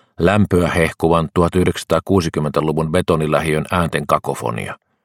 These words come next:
Joku tööttää. Teinit huutelevat toisilleen.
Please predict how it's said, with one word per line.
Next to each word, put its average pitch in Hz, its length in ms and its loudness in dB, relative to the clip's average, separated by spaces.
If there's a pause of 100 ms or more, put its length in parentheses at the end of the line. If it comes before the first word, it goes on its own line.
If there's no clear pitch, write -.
(600)
Joku 90 300 4
tööttää. 65 680 -2 (640)
Teinit 95 400 4
huutelevat 90 480 2
toisilleen. 71 680 0